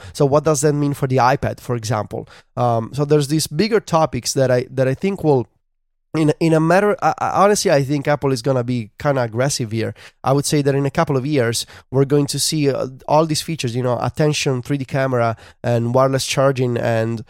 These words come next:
uh, the, uh, the gestural, uh, operating system. Uh, I'm pretty confident that we'll get it on the iPad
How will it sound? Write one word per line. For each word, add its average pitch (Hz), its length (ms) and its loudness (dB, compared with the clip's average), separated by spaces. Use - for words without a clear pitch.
uh, 110 440 0
the, 120 360 0
uh, - 200 -8
the 127 140 -2
gestural, 120 800 0
uh, - 80 -6
operating 127 500 0
system. 107 500 -4
Uh, 113 480 0
I'm 151 100 -4
pretty 208 220 0
confident 135 640 0
that 120 160 0
we'll 120 160 -2
get 127 160 0
it 123 80 0
on 117 80 -2
the 113 80 -6
iPad 117 340 -2